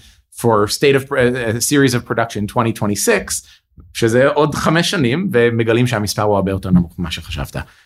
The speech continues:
אמ, כי יש להם את כל המיקוח, ו-, ו-, ולכן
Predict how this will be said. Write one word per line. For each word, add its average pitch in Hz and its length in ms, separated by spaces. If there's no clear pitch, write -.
אמ, 98 680
כי 117 220
יש 123 220
להם 117 120
את 104 80
כל 110 140
המיקוח, 92 460
ו-, 95 200
ו-, 107 200
ולכן 139 420